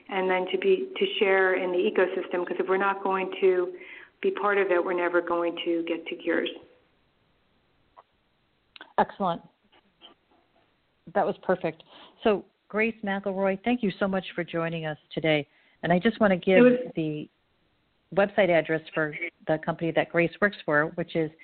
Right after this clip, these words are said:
Speaker 2: antidote dot me. And again, you can find a clinical trial on caregiving dot com. Just hover over community and then click on Find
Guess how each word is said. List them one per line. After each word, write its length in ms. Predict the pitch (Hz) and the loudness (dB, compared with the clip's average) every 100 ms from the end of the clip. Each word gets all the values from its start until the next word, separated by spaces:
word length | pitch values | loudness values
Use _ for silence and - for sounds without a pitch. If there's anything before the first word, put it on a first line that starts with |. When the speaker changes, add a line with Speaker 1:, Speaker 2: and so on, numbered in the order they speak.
| - _ - | -20 _ 0
Speaker 2:
antidote 540 | 170 175 175 170 165 | 2 4 4 2 2
dot 260 | - 160 - | 2 2 0
me. 480 | 185 180 135 151 233 _ - - - | -2 -2 -2 -4 -6 _ -20 -20 0
And 140 | 185 | 2
again, 300 | 196 190 175 | 2 2 0
you 160 | 170 226 | 0 -4
can 200 | - 254 | 0 0
find 280 | 254 262 240 | 2 2 2
a 40 | |
clinical 400 | 196 196 180 190 | 0 -4 -2 -4
trial 300 | 180 180 175 | 0 2 2
on 140 | 170 160 | 0 -2
caregiving 440 | - 185 185 175 | -4 -2 -2 -2
dot 220 | 165 160 - | -2 -2 -2
com. 400 | 202 170 135 131 | -4 -4 -6 -6
Just 240 | 143 151 - | -4 -4 0
hover 280 | - 170 170 | 2 2 2
over 260 | 185 170 175 | 0 -2 -4
community 760 | - 185 185 196 208 240 247 - _ _ - | -4 -4 -2 -2 0 0 -2 -4 _ _ -10
and 140 | 160 | -4
then 160 | 156 151 | -2 -4
click 320 | - 202 196 | -4 -4 0
on 280 | 175 165 165 - | 0 0 -2 -2
Find 460 | 151 151 156 160 | -2 -2 -4 -8